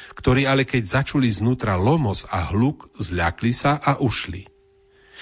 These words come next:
Dokumenty z vyšetrovania uvádzajú,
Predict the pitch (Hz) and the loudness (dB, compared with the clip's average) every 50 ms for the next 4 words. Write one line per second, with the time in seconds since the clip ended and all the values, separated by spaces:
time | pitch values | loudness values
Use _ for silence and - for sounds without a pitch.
0 | - - - - - 101 143 156 - - 202 170 127 110 98 - 101 90 101 123 | -14 -14 -12 -4 0 2 2 2 4 2 2 4 4 2 0 -2 -2 0 0 0
1 | 156 - - 175 - 147 127 110 107 101 101 95 95 107 107 117 117 120 123 117 | 0 0 0 0 0 2 2 2 2 0 0 0 0 2 2 2 2 2 0 0
2 | 127 131 127 127 135 | 0 2 2 2 2